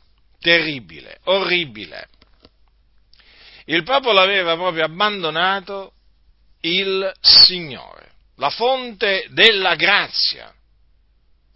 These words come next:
e si era messo a servire il peccato. E il Signore, che è santo <clears throat> e che non sopporta la vista del male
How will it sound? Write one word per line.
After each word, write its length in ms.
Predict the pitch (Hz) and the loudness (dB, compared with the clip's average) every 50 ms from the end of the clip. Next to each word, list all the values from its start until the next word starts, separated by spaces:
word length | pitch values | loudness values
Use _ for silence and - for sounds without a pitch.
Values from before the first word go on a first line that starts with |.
| _ _ - - - - - - - - - - _ | _ _ -20 -20 -20 -20 -20 -20 -20 -20 -20 -12 _
e 460 | - 180 214 233 233 226 220 175 - _ _ _ _ _ _ | 2 6 8 8 8 8 6 4 0 _ _ _ _ _ _
si 240 | - - - - | 2 2 2 4
era 240 | 226 254 262 240 226 | 6 4 4 4 4
messo 400 | 214 220 233 233 220 - - - | 2 0 2 4 6 6 6 6
a 60 | 190 | 6
servire 500 | 165 - - 202 185 185 196 214 214 190 | 4 4 4 2 0 -2 -2 0 2 2
il 280 | 180 175 175 175 165 156 | 2 2 2 0 -2 -2
peccato. 840 | - 180 165 - - - 196 185 165 127 95 78 - - 60 57 - - _ _ _ _ _ _ _ _ _ _ _ _ _ _ _ _ _ _ _ _ _ _ _ _ _ _ _ _ _ _ _ _ _ _ _ _ _ _ _ _ _ _ | -2 -4 -6 -4 -2 2 2 4 4 2 0 -4 -12 -20 -20 -20 -20 -20 _ _ _ _ _ _ _ _ _ _ _ _ _ _ _ _ _ _ _ _ _ _ _ _ _ _ _ _ _ _ _ _ _ _ _ _ _ _ _ _ _ _
E 80 | - 202 226 220 208 240 | 2 4 4 4 4 2
il 120 | 262 269 | 2 4
Signore, 920 | - - - 226 214 208 208 185 160 143 127 117 107 110 113 117 117 110 - | 4 4 2 2 0 0 0 0 0 0 -2 -4 -4 -4 -4 -4 -6 -8 -12
che 200 | - - 123 143 | -8 -2 0 4
è 40 | 170 | 6
santo 960 | 180 - - 180 175 170 160 151 143 135 131 120 - 156 151 156 175 190 165 - _ _ _ _ _ _ _ _ _ _ _ _ _ _ _ _ _ _ _ _ _ - - - _ _ _ - | 6 6 6 6 4 4 4 2 0 -4 -10 -12 -8 -6 -6 -4 -6 -6 -10 -16 _ _ _ _ _ _ _ _ _ _ _ _ _ _ _ _ _ _ _ _ _ -20 -20 -20 _ _ _ -18
<clears throat> 840 | 104 - - - 107 113 - - - 240 214 226 196 165 - - - | -18 -18 -18 -16 -16 -18 -16 -10 -8 -6 -6 -6 -6 -10 -14 -12 -4
e 120 | - 180 175 | -2 -2 0
che 380 | - 214 214 208 190 170 - _ _ | 2 4 4 4 4 2 -2 _ _
non 220 | - 226 294 311 262 | -6 -4 -4 -2 -2
sopporta 760 | - - 220 185 - - 269 269 269 214 170 - - - 156 | -2 -2 -2 -4 -4 0 2 4 4 4 4 2 -2 -4 -2
la 140 | 139 135 135 | 0 0 0
vista 720 | 139 165 190 190 - - - - 143 131 123 117 110 104 - | 0 -2 0 2 2 0 0 2 2 4 4 4 2 -2 -6
del 440 | 123 127 170 190 190 180 160 143 139 | 0 2 4 4 4 4 2 -2 -2
male 640 | 147 156 160 143 123 110 104 104 117 123 131 135 | -2 0 0 0 2 0 -2 -4 -4 -6 -6 -10